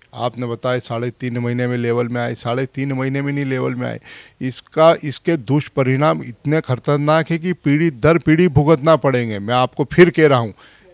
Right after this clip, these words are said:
कोरोना में कई लोगों की आर्थिक स्थिति इतनी चरमरा गई है, लोग, आपने देखा कि सब होते हुए भी से-, सैकड़ों किलोमीटर पैदल चल रहे हैं। मैं आज एक समाचार पढ़ रहा था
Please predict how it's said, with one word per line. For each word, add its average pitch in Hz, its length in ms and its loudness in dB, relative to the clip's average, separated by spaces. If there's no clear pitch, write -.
कोरोना 139 440 0
में 165 180 -2
कई 151 220 0
लोगों 135 400 0
की 160 100 -6
आर्थिक 131 460 -4
स्थिति 143 420 -6
इतनी 143 300 -4
चरमरा 131 520 2
गई 139 200 0
है, 120 180 -4
लोग, 143 340 4
आपने 147 340 2
देखा 139 280 0
कि 147 140 -6
सब 151 280 0
होते 131 240 0
हुए 151 160 0
भी 151 260 -2
से-, - 520 -10
सैकड़ों 180 460 2
किलोमीटर 175 580 4
पैदल 160 340 2
चल 160 160 2
रहे 160 180 6
हैं। 147 60 4
मैं 151 100 6
आज 151 320 4
एक 160 140 0
समाचार 147 520 4
पढ़ 139 160 4
रहा 127 180 4
था 113 180 -4